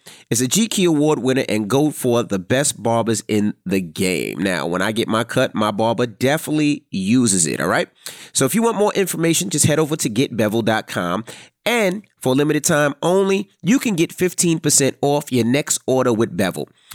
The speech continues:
So head over to get bevel dot com slash Casey. Now, the promo will be automatically applied at checkout. Some exclusions apply. That's G E T B E V E L dot com slash Casey, all right? Check it out. I use Bevel. It holds me down and makes sure my face is smooth.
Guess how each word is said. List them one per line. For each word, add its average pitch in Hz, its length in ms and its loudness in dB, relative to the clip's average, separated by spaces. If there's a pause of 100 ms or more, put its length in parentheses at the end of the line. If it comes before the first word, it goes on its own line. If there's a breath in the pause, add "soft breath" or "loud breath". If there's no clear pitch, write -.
(140)
So - 100 0
head 170 160 4
over 190 180 2
to 135 60 2
get 170 260 -2
bevel 170 220 2
dot 151 240 0
com 139 260 0
slash 147 460 0
Casey. 107 540 -2 (240 loud breath)
Now, 110 80 2
the 123 80 2
promo 185 320 2
will 160 160 4
be 113 260 2
automatically 165 520 2
applied 131 440 -2
at 117 160 -2
checkout. - 440 -4 (280 loud breath)
Some 104 240 2
exclusions 120 540 2
apply. 165 480 0 (200 soft breath)
That's 113 220 0
G 165 320 0
E 98 180 2
T 143 440 2 (120)
B 202 300 0
E 165 220 2
V 139 320 2
E 139 260 2
L 123 200 2
dot 131 300 0
com 123 440 -2 (160)
slash 123 640 0 (160)
Casey, 87 440 0
all 95 100 0
right? 202 180 -2 (340 soft breath)
Check 165 240 0
it 185 80 2
out. 170 260 0
I 120 140 0
use 151 280 0
Bevel. 143 380 0
It 104 120 -2
holds 135 320 2
me 143 100 2
down 139 340 0
and 117 80 -2
makes 131 200 0
sure 139 120 0
my 135 140 2
face 139 360 0
is 143 220 2
smooth. 233 640 2